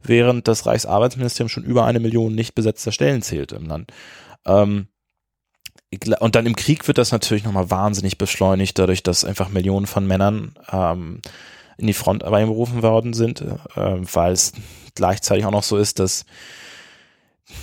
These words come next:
noch ein zweiter Trend das verstärkt, also dass das, äh, aufgrund dieser Arbeitslosigkeitserfahrung, äh, und der Krisenerfahrung in Weimarer Republik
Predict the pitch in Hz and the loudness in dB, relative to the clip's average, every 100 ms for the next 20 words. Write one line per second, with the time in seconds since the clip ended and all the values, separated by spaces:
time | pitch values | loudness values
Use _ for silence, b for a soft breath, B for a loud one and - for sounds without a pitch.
0 | B - 101 107 - 120 147 143 143 135 | B -8 -2 -2 2 2 2 2 0 0
1 | - 127 - 127 165 - - 110 104 107 | 0 0 4 4 4 0 -2 0 0 -2
2 | - 98 98 - 104 95 101 - - 117 | 0 0 0 0 0 0 -4 -4 -2 0
3 | 113 110 82 101 127 139 131 127 - 120 | 2 2 2 2 0 0 -2 -2 0 0
4 | 113 - - 113 117 117 117 98 107 98 | 0 -2 0 2 4 2 0 -4 -2 -2
5 | 101 101 - 123 131 120 - 110 113 107 | -2 -4 -2 -4 -2 -4 -2 -2 -2 0
6 | 104 107 104 110 107 113 131 - | 0 0 -2 -8 -6 -4 -4 -8